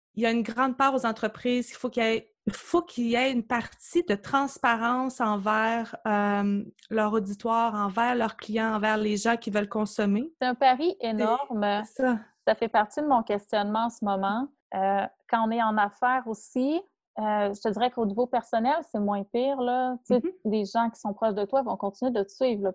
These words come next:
Speaker 2: peu importe.
Speaker 1: Mhm.
Speaker 2: Quand t'es en affaires, si tu ne suis pas ces règles-là, ben évidemment, la concurrence qui les suit va prendre le dessus
Speaker 1: C'est
Speaker 2: sur
Speaker 1: ça.
Speaker 2: toi.
Speaker 1: Mhm.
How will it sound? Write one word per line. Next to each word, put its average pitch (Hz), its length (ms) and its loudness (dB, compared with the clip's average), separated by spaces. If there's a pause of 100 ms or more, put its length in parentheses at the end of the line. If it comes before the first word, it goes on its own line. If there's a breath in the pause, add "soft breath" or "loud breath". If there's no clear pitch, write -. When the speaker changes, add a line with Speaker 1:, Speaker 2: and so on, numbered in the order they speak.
Speaker 2:
peu 220 60 0
importe. 240 420 -2 (140)
Speaker 1:
Mhm. 220 100 -16 (840)
Speaker 2:
Quand 220 140 0
t'es 226 160 -2
en 214 120 0
affaires, 269 500 2
si 269 440 -2 (140)
tu 233 80 -2
ne 214 140 2
suis 302 360 -4
pas 262 380 2
ces 202 220 -4
règles-là, 208 680 0 (340)
ben 214 80 2
évidemment, 214 540 0
la 262 120 4
concurrence 226 920 -2
qui - 160 -4
les 196 240 6
suit - 500 -2 (220)
va 202 100 0
prendre 226 300 0
le 202 120 0
dessus 196 440 2
Speaker 1:
C'est 294 100 0
Speaker 2:
sur 226 80 -2
Speaker 1:
ça. 202 160 -6
Speaker 2:
toi. 285 380 0
Speaker 1:
Mhm. 196 400 -2